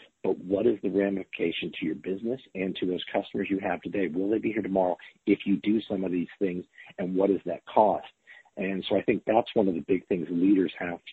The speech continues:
to really think about. Again, uh, if you go to, uh, I N C dot digital, uh, that's the full domain, um, and we have a section called, uh, Critical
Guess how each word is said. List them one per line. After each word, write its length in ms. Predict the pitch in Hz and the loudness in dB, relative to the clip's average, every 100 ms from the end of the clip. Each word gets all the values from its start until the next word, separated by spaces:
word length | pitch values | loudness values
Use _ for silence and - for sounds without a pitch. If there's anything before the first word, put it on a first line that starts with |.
| - | -4
to 240 | 95 85 80 92 | 0 0 -2 -4
really 400 | 95 110 120 110 - | 2 6 8 6 2
think 180 | 110 98 | -2 -2
about. 260 | 87 78 | -4 -4
Again, 300 | 80 95 87 - - - - | 0 0 0 -4 -20 -20 -10
uh, 120 | 90 | -6
if 160 | 85 - | -4 2
you 80 | |
go 120 | 101 104 | 6 6
to, 160 | 95 - | 4 0
uh, 140 | 90 82 | -4 -4
I 220 | 98 104 | -2 0
N 240 | 110 104 101 - | 2 2 0 -2
C 160 | 98 | -2
dot 260 | 87 87 87 - | 0 -2 -4 0
digital, 500 | 101 87 82 78 82 _ _ | 0 0 -4 -6 -8 _ _
uh, 120 | - 76 | -6 -4
that's 220 | 78 87 - | -2 -4 -6
the 60 | 92 | -6
full 140 | 101 87 | -4 0
domain, 440 | 95 87 78 80 - - - - | 0 0 -6 -8 -14 -20 -20 -8
um, 460 | 101 95 95 90 87 _ _ - | -2 2 0 -2 -12 _ _ -4
and 120 | 104 | 0
we 100 | 98 | 0
have 100 | 92 | 0
a 60 | 82 | -2
section 280 | 101 - | -4 -4
called, 360 | 98 104 92 85 - | -4 0 0 -2 -4
uh, 100 | 82 | -6
Critical 420 | - 107 - | 2 2 2